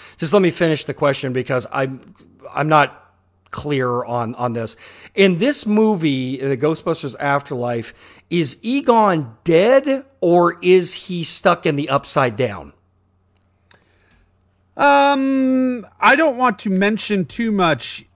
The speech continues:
Speaker 2: Egon or his family or anything, because again, depending on what trailers you have or haven't seen, some of that could, uh,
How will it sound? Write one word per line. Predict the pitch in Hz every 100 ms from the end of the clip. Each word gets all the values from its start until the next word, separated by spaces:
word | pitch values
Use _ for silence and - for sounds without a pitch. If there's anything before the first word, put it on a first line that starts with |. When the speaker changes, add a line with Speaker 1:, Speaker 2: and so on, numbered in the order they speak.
| _
Speaker 2:
Egon | 180 175 165 156 143
or | 139 131
his | 117
family | 160 143 135 135
or | 131
anything, | 127 123 123 113
because | 123 170 135
again, | 127 156 151 143
depending | 135 135 165 147
on | 139
what | 139 -
trailers | 160 139 139 123
you | 135
have | 127 120
or | 117
haven't | 113 107
seen, | - 151 131 120 113
some | - 131
of | 110
that | 117 110
could, | - 127 107
uh, | 113 110 110